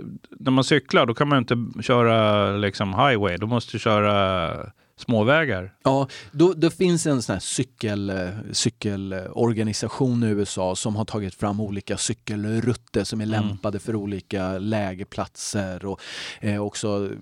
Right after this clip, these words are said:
Speaker 2: liksom där man kan köpa mat och förnödenheter och det, det som en cyklist kan tänkas behöva. För man kan inte vara ute på de stora, stora motorvägarna. Eh, och då finns det, jag, jag vill ju, jag vill ju cykla så kort sträcka som möjligt, för det kommer ändå bli dryga sexhundrafemtio mil.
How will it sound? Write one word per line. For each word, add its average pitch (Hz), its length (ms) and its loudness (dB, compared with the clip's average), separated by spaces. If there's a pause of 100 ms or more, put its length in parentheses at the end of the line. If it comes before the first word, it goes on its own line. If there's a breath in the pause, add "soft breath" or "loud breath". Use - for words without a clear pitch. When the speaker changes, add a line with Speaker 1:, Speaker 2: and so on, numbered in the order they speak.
Speaker 2:
liksom 98 520 -4
där 107 140 -2
man 98 180 -6
kan 92 180 -6
köpa 92 440 -6
mat 92 440 -4
och - 80 -6
förnödenheter 98 840 -6
och 101 160 -6
det, 101 220 -6
det 135 240 2
som 135 200 2
en 120 120 2
cyklist - 440 -4
kan 107 300 -2
tänkas 110 320 -4
behöva. 117 360 2
För 127 100 -6
man 131 100 0
kan 147 80 2
inte 139 140 2
vara 143 100 6
ute - 100 0
på 107 80 -4
de 107 100 0
stora, 104 640 0
stora 104 320 -2
motorvägarna. 104 680 -2 (520 loud breath)
Eh, 104 220 0
och 127 240 0
då 139 140 6
finns 120 360 0
det, 120 80 0
jag, 123 240 4
jag 127 160 4
vill 117 120 2
ju, 127 220 6 (200)
jag 123 100 -2
vill 131 120 2
ju 131 60 4
cykla - 360 0
så - 120 -2
kort - 400 2
sträcka - 520 0
som 147 200 0
möjligt, 139 240 4
för 135 60 0
det 135 60 4
kommer 143 200 4
ändå 147 280 6
bli 123 240 4
dryga 110 380 2
sexhundrafemtio 104 1300 -4
mil. 117 460 0